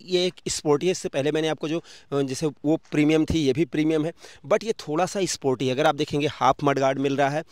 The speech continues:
ग्राफिक्स की कोई कमी ही नहीं है। अगर आप यहाँ पर देखेंगे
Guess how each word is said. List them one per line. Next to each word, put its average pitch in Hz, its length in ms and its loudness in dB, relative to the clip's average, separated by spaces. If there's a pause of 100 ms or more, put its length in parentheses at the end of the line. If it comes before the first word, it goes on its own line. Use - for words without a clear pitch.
(260)
ग्राफिक्स 160 540 0
की 202 220 -8
कोई 165 220 2 (100)
कमी 151 200 4
ही 143 100 0
नहीं 135 220 0
है। 151 60 -2
अगर 143 160 -6
आप 143 140 -8
यहाँ 131 220 -2
पर 147 140 0
देखेंगे 147 360 -2